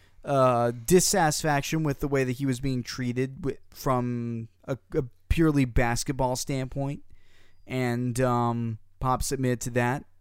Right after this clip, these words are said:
just as much. And then I think the other big factor is the fact that, uh, you know, he, he never really got those touches. I think that's the biggest thing, is that he just wasn't getting the ball enough to really deliver. And when he was finally getting the ball,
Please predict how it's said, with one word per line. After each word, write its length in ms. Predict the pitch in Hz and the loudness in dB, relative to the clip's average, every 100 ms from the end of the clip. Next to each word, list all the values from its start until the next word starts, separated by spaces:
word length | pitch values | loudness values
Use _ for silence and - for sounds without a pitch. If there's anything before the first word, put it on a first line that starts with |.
| - | -18
just 320 | 127 131 123 131 | -4 0 0 -2
as 140 | 113 | -2
much. 320 | 120 139 - - - - - | -2 -2 -8 -16 -20 -12 -4
And 160 | 156 | 0
then 120 | 160 | 2
I 100 | 156 | 2
think 200 | 151 190 160 | 0 -2 2
the 80 | |
other 220 | 143 147 147 | 2 4 2
big 180 | 139 127 | 0 -2
factor 460 | - 131 135 151 | -2 0 0 -2
is 100 | 127 | -2
the 80 | 113 | -4
fact 400 | - 127 123 - | -2 -2 -2 0
that, 240 | 127 120 | 0 2
uh, 360 | 120 117 117 117 - - _ _ _ _ _ _ _ | 2 2 0 -2 -6 -20 _ _ _ _ _ _ _
you 140 | 139 120 | -2 2
know, 140 | 131 | 2
he, 260 | 135 151 143 | 0 -6 -6
he 180 | 139 156 | -4 0
never 340 | 147 139 143 | 2 2 2
really 260 | 156 151 143 | 0 0 0
got 460 | 123 131 120 127 | -2 0 0 0
those 260 | - 120 - | 0 0 0
touches. 580 | - 135 - 113 127 - | 0 0 0 -4 -6 -8
I 140 | 139 | -6
think 160 | 139 165 | -4 -2
that's 180 | 151 - | -2 -2
the 80 | |
biggest 540 | 123 110 127 123 131 - | 0 4 4 4 -2 -2
thing, 320 | 127 143 131 | -2 -2 -4
is 140 | 120 | -4
that 100 | 131 | -4
he 140 | 123 135 | -6 -6
just 240 | 127 - | -8 -4
wasn't 420 | 123 123 120 120 | 2 2 2 -2
getting 500 | 110 123 117 113 123 | -2 -2 -2 -8 -8
the 100 | - | -8
ball 460 | 113 - 123 131 147 | -2 2 4 4 2
enough 240 | 127 120 - | 0 -2 -4
to 100 | 127 | -4
really 320 | 123 123 120 | -4 -4 -6
deliver. 520 | 120 120 147 175 160 | -6 -2 -2 0 -2
And 120 | 131 | -2
when 100 | 135 | -2
he 100 | 127 | -2
was 300 | 120 170 226 | 0 0 -2
finally 380 | - 170 147 135 | -4 -4 -4 -4
getting 280 | 127 131 123 | -6 -6 -6
the 80 | 117 | -6
ball, 460 | 123 123 123 120 | -4 -4 -4 -8